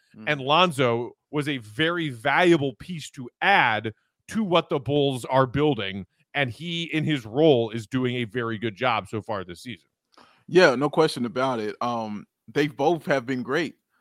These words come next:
Speaker 1: <laughs> for their teams, like, both of them. The Bulls wouldn't be where they are without Lonzo, and Hornets definitely wouldn't be where they are without LaMelo. Um,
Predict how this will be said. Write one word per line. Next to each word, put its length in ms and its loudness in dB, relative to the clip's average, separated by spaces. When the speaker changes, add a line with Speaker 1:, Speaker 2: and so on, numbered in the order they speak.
Speaker 1:
<laughs> 120 -6
for 300 6
their 180 2
teams, 460 -6
like, 220 -6
both 260 -6
of 120 -16
them. 220 -12
The 80 -8
Bulls 280 0
wouldn't 200 -2
be 100 -4
where 180 0
they 140 0
are 240 0
without 380 -2
Lonzo, 580 -4
and 300 -8
Hornets 380 -2
definitely 720 -4
wouldn't 240 -8
be 120 -6
where 160 -6
they 160 -8
are 220 -6
without 340 -8
LaMelo. 440 -6
Um, 520 -4